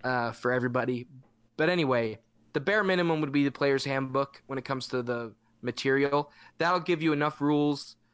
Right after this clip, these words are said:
to learn to dungeon master and enough rules for the players to create characters. Um, if I were to say, like, ideally, if you can, you wanna get the player's handbook, the dungeon master's guide, and the monster manual.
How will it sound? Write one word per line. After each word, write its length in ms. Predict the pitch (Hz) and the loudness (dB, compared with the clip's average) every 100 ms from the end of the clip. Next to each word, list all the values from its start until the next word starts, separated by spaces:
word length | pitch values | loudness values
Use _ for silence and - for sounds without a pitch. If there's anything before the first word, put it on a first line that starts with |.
| _ _ _ _ | _ _ _ _
to 180 | - 131 | -2 0
learn 300 | 123 143 143 | 2 0 0
to 80 | 131 | -2
dungeon 360 | 139 147 147 | -2 -2 -2
master 600 | 143 139 139 - 147 139 _ _ _ | 0 0 -2 -2 -2 -2 _ _ _
and 160 | 131 135 | -6 -2
enough 260 | 139 135 147 | 0 0 0
rules 220 | 147 139 | 0 0
for 120 | - | -6
the 80 | 113 | -8
players 400 | - 143 139 135 | -2 2 2 0
to 100 | 135 | -6
create 480 | - 120 123 135 - | -4 0 2 2 0
characters. 640 | 139 131 - 131 135 - _ _ _ _ _ - | -2 -2 0 -4 -4 -10 _ _ _ _ _ -8
Um, 320 | 120 113 110 - _ _ - | -4 -4 -6 -14 _ _ -4
if 160 | 143 | -2
I 140 | 156 170 | 0 2
were 80 | 180 | 0
to 60 | |
say, 240 | 156 165 156 | 0 0 2
like, 260 | 139 123 | 0 -2
ideally, 720 | 139 139 123 131 151 160 175 | -2 -2 0 0 2 2 2
if 160 | 143 - | 0 -6
you 40 | |
can, 460 | 123 - 131 143 185 - _ _ - | -10 -4 -2 -2 -6 -12 _ _ -6
you 160 | 131 | -2
wanna 180 | 139 139 | 0 0
get 300 | 127 139 - | 0 -2 -4
the 80 | 123 | -12
player's 360 | - 147 151 147 | -6 0 0 0
handbook, 480 | 147 139 139 131 | -2 0 0 -2
the 80 | - | -6
dungeon 360 | 117 135 139 139 | -2 -2 0 0
master's 460 | 131 127 - 131 | 0 -2 -4 -6
guide, 480 | - 131 127 123 120 _ _ - - | -2 0 2 0 -6 _ _ -20 -6
and 220 | 131 127 | -2 0
the 40 | |
monster 540 | 120 120 127 123 - 117 | 0 2 0 0 -4 -6
manual. 540 | 110 104 104 104 98 | -6 -8 -12 -14 -18